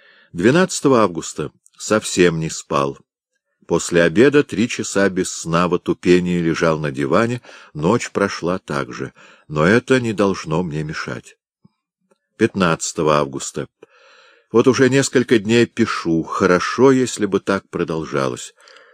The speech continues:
Хотя я сейчас не столь защищен и не настолько одержим работой, как два года назад, тем не менее жизнь обрела какой-то смысл.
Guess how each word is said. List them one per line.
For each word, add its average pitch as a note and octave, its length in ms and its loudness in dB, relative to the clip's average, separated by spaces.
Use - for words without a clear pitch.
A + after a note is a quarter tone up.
Хотя A2+ 360 4
я G#2 160 6
сейчас F2 560 -2
не F2 100 -4
столь E2+ 340 0
защищен G#2 800 0
и G2 220 -6
не E2+ 100 -2
настолько E2 560 -2
одержим D#2 480 -2
работой, D#2 540 0
как F#2+ 260 -2
два E2+ 240 0
года E2 300 -2
назад, D2+ 400 -4
тем G2 240 2
не F#2+ 120 0
менее F#2 340 2
жизнь F2 380 0
обрела D2 400 -2
какой-то G2+ 420 -2
смысл. D#2+ 600 -6